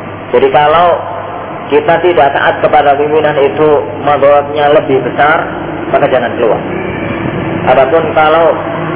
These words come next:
kita itu keluar, eh, kalau, kalau, kalau,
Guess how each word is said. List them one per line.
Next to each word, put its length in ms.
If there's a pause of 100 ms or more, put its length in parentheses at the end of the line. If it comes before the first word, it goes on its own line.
kita 240
itu 280 (360)
keluar, 440 (200)
eh, 160
kalau, 400
kalau, 260 (380)
kalau, 200